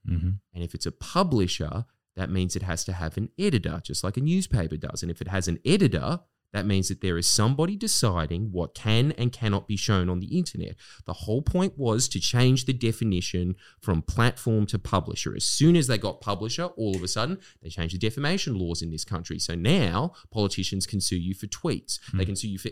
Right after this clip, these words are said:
Speaker 2: anything they like. And that, instead of going, and this is the other thing that they wanted as well, not suing the individual, because that's just gonna shut one of the individuals up.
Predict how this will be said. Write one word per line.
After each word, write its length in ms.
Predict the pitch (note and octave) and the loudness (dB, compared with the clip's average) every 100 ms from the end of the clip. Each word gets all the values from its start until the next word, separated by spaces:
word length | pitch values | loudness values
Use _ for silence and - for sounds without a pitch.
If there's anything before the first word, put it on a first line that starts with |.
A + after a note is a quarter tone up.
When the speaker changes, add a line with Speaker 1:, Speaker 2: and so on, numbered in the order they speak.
| - | -6
Speaker 2:
anything 720 | E3+ G#3 A3 G#3+ G#3 G3+ G3 | -2 0 0 0 -2 0 0
they 120 | F3+ | 0
like. 340 | E3+ F#3 G2+ - - - | 0 0 -2 -4 -12 -10
And 180 | B2 A#2 | -2 0
that, 420 | A#2+ D#3+ D3 G3 _ | 2 2 2 -2 _
instead 340 | B2 A#2+ - C3 | -4 0 2 2
of 100 | B2 | 4
going, 420 | C3 A#2+ A2+ G#2 _ _ - | 4 4 2 0 _ _ -4
and 120 | A2 | 0
this 140 | A2+ | 0
is 80 | G#2 | 0
the 100 | A2 | 2
other 140 | D3 | 0
thing 180 | F#3 A#2 | 0 -2
that 100 | F#2 | -2
they 80 | F#2+ | -2
wanted 240 | F#2 F#2 F2 | 0 -2 -2
as 120 | F2 | -2
well, 280 | C#3+ A2+ - _ | 0 -2 -4 _
not 220 | G#2+ D#3 | 0 2
suing 260 | - C#3 A2+ | 2 2 2
the 160 | G2+ G2+ | 2 0
individual, 520 | F#2 F2 C3 F#2 D2+ | 0 0 -2 -2 -6
because 220 | G#2 F#2 | -4 -2
that's 180 | G#2+ - | -2 -2
just 140 | G2+ | -2
gonna 140 | G#2+ F2+ | -2 0
shut 260 | - G2 | 0 0
one 140 | F#2 B2+ | 2 2
of 80 | A#2 | 2
the 100 | F#2 | -2
individuals 520 | E2+ F#2 E2 E2+ E2+ | -4 -6 -6 -6 -6
up. 180 | D#2 | -6